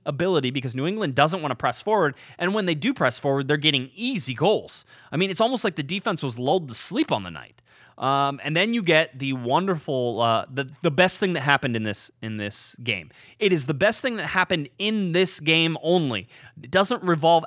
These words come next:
outside of this game, all right? So if you go outside of this game, there is no evolution of this being a good thing. But Ashley Cole,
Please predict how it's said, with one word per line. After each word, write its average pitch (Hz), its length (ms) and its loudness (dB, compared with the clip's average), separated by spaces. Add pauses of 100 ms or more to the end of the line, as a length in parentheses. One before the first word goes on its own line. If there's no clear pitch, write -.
outside 185 600 4
of 123 140 -6
this 110 260 -6
game, 78 320 -6
all 113 100 -2
right? 156 180 2
So - 140 0
if 151 100 0
you 202 100 0
go 196 200 2
outside 220 440 2
of - 20 -10
this 214 160 -4
game, 175 260 0 (300)
there 147 240 6
is 127 120 0
no 185 200 4
evolution 185 480 0
of 135 100 -4
this 156 160 -2
being 156 260 0
a 139 60 -2
good 139 220 -2
thing. 123 260 0 (240)
But - 160 -2
Ashley 160 400 0
Cole, 135 480 2